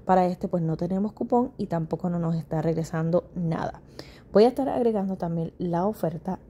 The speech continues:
de Gain. Eh, tiene precio de nueve dólares con noventa y nueve centavos. Compras dos, recibes cuatro dólares. Cupón de tres dólares para cada uno.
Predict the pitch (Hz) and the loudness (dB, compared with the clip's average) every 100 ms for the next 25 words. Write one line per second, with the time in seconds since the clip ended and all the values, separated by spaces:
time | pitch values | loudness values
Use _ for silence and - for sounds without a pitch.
0 | - 180 165 185 165 139 - - - - | -4 -2 0 2 0 0 -10 -20 -20 -20
1 | - - - 190 190 185 180 180 180 180 | -20 -8 2 6 6 4 4 4 2 0
2 | - - - - - 196 196 196 202 202 | -8 -18 -20 -20 -4 0 0 0 0 2
3 | 196 190 185 165 170 170 180 - 170 165 | 4 4 2 2 2 0 -2 -4 -4 -2
4 | 165 165 160 170 175 190 196 214 294 277 | -2 -2 -2 -2 -4 -2 -2 2 4 4
5 | 269 - - 165 160 - 160 170 - 156 | 2 -2 -2 0 0 -2 -4 -4 -8 -2
6 | 170 214 311 - - - - - 190 175 | 0 2 0 -8 -20 -20 -2 2 2 2
7 | 160 165 170 - - - 175 170 160 165 | 2 2 2 -4 -18 -2 4 4 4 2
8 | 165 160 170 - - - - - 175 - | 2 2 -2 -4 -8 -12 -20 -8 -8 2
9 | 220 247 285 302 - - 170 165 185 185 | 6 6 4 -4 -18 -16 -8 -2 0 2
10 | 190 208 - - - - - 190 175 175 | 2 0 -6 -20 -20 -14 -2 -2 2 2
11 | 165 185 - 170 170 156 160 156 160 - | 2 0 -2 -4 -4 -4 -4 -2 -2 -4
12 | - | -6